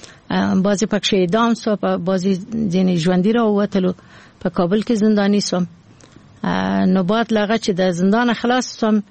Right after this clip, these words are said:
بیا بیرته قندوز ته ولېږلم. قندوز کې بیا هلته، تقریبا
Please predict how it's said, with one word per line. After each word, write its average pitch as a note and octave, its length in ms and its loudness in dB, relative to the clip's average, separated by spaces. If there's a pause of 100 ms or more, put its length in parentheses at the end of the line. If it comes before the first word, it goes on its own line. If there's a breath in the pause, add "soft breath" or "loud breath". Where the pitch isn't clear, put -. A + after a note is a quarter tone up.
(220)
بیا G3+ 140 0
بیرته G#3+ 280 -2
قندوز A3 320 2
ته A3 100 0
ولېږلم. F#3 680 0 (100)
قندوز G#3+ 360 0
کې A3+ 120 -2
بیا A3 260 2
هلته، G#3+ 200 -2 (1400 loud breath)
تقریبا G3+ 340 0